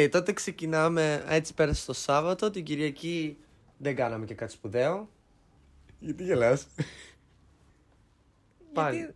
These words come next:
Speaker 2: δεν ξέρω, λες και έχω απώλεια μνήμης τις
Speaker 1: Ε,
Speaker 2: προηγούμενες
Speaker 1: φαντάσου,
Speaker 2: εβδομάδες.
Speaker 1: έχει, έχει περάσει μόνο τρεις-τέσσερις μέρες και δεν θυμάσαι.
Speaker 2: Δεν
Speaker 1: Ας ξεκινήσουμε τότε για τη Δευτέρα που
Speaker 2: Α,
Speaker 1: είναι.
Speaker 2: τι, θυμάμαι.
Speaker 1: Τι;
Speaker 2: Εντάξει, θυμήθηκα. Βγήκα για, για φαγητό με τους γονείς μου.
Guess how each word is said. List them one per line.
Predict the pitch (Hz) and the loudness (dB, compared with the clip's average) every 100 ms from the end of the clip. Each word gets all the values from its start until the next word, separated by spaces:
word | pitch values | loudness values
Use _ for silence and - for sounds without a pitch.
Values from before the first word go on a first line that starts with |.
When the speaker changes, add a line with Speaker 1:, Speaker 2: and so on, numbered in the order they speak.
| _ | _
Speaker 2:
δεν | 285 302 381 | -12 -8 -6
ξέρω, | - 480 453 339 311 | 0 2 2 2 -4
λες | 349 | -4
και | - | -4
έχω | 381 381 | -4 -4
απώλεια | 339 370 370 339 | -2 -2 -2 -4
μνήμης | 320 359 370 302 285 - | -6 -4 -4 -4 -6 -6
τις | 277 | -2
Speaker 1:
Ε, | 311 | 2
Speaker 2:
προηγούμενες | 311 302 285 277 | 2 2 0 0
Speaker 1:
φαντάσου, | 180 175 175 220 262 | 4 6 6 6 6
Speaker 2:
εβδομάδες. | 175 196 - | 6 4 2
Speaker 1:
έχει, | 170 | 0
έχει | - | 2
περάσει | 190 190 - | 4 4 2
μόνο | 190 196 | 0 -2
τρεις-τέσσερις | 202 202 196 190 180 170 175 | -2 -4 -2 -2 -2 -2 -2
μέρες | 196 185 | -4 -4
και | - | -2
δεν | 160 170 | -2 -2
θυμάσαι. | 139 117 113 302 | -2 -4 -4 -6
Speaker 2:
Δεν | 381 - | -6 -4
Speaker 1:
Ας | - 180 | -2 0
ξεκινήσουμε | - 202 202 226 240 208 185 | 0 0 2 2 2 2 4
τότε | 190 196 196 | 4 4 2
για | 185 180 | 0 0
τη | 160 | 0
Δευτέρα | 151 - 165 175 | 0 2 4 4
που | 196 370 | 4 4
Speaker 2:
Α, | |
Speaker 1:
είναι. | 392 | 4
Speaker 2:
τι, | 320 277 254 285 - | 4 0 -4 -12 -6
θυμάμαι. | - 427 254 208 | 2 4 4 0
Speaker 1:
Τι; | 220 - - | -8 -4 2
Speaker 2:
Εντάξει, | 277 - - | 2 2 2
θυμήθηκα. | - 294 - 240 | 4 2 2 2
Βγήκα | 240 302 294 | 2 4 4
για, | 262 254 233 226 220 226 - - - - _ - | 6 4 4 2 0 -2 -8 -20 -20 -20 _ 0
για | 247 | 2
φαγητό | 254 240 254 | 4 4 4
με | 254 | 4
τους | 240 | 2
γονείς | 226 220 226 233 | 2 2 2 2
μου. | 269 392 | 0 -2